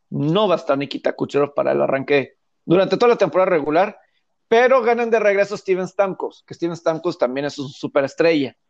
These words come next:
y va a ocupar ese lugar en esa línea con Ondrej Palat y Brayden Point, que fue simplemente espectacular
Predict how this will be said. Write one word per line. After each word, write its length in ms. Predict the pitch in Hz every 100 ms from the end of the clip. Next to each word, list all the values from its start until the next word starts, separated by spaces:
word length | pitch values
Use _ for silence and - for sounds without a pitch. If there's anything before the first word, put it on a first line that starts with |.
| _ _ -
y 120 | 208
va 80 | 208
a 40 |
ocupar 400 | 214 220 196 190
ese 200 | 190 208
lugar 240 | 190 175
en 180 | 185 180
esa 220 | 180 185
línea 760 | 185 180 180 180 180 175 156 143 _ _ _ _ _ -
con 160 | 147
Ondrej 500 | 160 165 160 180 180
Palat 380 | 160 151 156 -
y 60 | 160
Brayden 460 | 156 147 165 151
Point, 320 | 139 151 202 _ _ _ _ -
que 140 | 151
fue 320 | - 156 165
simplemente 1080 | 165 - 226 220 - 175 156 160 156 165 160 -
espectacular 1000 | 160 160 _ - - 139 - 131 107